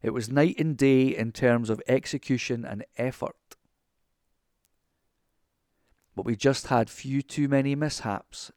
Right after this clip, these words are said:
down the stretch. We have to learn how to close out games." Well, amen to that. Amen to that. <laughs>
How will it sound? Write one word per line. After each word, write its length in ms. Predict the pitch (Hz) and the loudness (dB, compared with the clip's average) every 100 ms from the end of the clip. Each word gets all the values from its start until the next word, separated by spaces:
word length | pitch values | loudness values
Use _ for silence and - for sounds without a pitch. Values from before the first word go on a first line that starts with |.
| - | 0
down 240 | 107 107 | 0 2
the 80 | 110 | -4
stretch. 640 | - - 101 - _ - _ _ _ _ _ _ _ _ _ - | -6 -4 -4 -6 _ -20 _ _ _ _ _ _ _ _ _ 2
We 120 | 123 | 6
have 160 | 131 - | 6 4
to 100 | 131 | 6
learn 380 | 131 135 143 | 10 10 8
how 160 | 131 131 | 2 -4
to 160 | - - | -4 -12
close 420 | - 139 131 117 | -2 2 4 4
out 220 | 113 123 - - | 4 2 -4 -2
games." 760 | 117 101 - _ - - - _ _ _ _ _ _ _ _ _ _ _ _ _ _ _ _ _ | 0 -2 -8 _ -20 -20 -20 _ _ _ _ _ _ _ _ _ _ _ _ _ _ _ _ _
Well, 140 | 104 - 156 | -2 2 8
amen 400 | 147 135 147 147 | 8 10 8 6
to 120 | 131 | 4
that. 300 | 123 120 110 _ _ _ _ _ - | 6 4 -2 _ _ _ _ _ 0
Amen 360 | 143 139 135 - | 2 2 0 -2
to 120 | 110 | 0
that. 300 | 120 110 113 _ _ _ - 269 - - | 0 0 -6 _ _ _ -18 -18 -16 -12
<laughs> 340 | - - - | -12 -10 -12